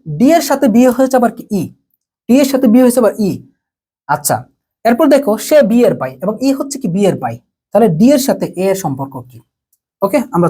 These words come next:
চলো শুরু করে দিই। তাহলে প্রথমে হচ্ছে কি দেখো বাবা এ, এ এর ছেলেকে বি,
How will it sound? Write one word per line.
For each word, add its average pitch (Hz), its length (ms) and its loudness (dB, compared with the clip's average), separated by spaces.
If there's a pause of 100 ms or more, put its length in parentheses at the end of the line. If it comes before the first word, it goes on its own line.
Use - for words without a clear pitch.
চলো 139 140 0 (120)
শুরু 151 200 0
করে 110 180 -4
দিই। - 100 -16 (760)
তাহলে 247 180 2
প্রথমে 277 360 2
হচ্ছে 277 160 -4
কি 214 80 0
দেখো 180 220 0 (140)
বাবা 139 180 -2 (840)
এ, 185 140 2 (920)
এ 233 160 2
এর 262 140 2
ছেলেকে 254 380 4 (640)
বি, 165 280 0